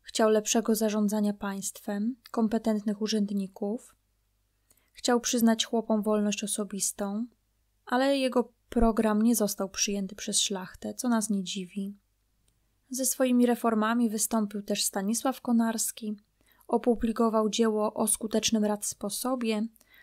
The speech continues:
skrytykował ustrój Rzeczypospolitej, właśnie liberum veto, wolną elekcję,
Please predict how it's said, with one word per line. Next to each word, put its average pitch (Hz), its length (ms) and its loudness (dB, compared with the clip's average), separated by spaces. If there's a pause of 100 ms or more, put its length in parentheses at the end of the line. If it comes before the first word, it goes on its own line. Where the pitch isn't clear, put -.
skrytykował 226 1080 2
ustrój 247 300 0
Rzeczypospolitej, 214 920 -2
właśnie 208 300 -4
liberum 196 380 -2
veto, 220 360 0
wolną 202 300 -2
elekcję, 208 680 -4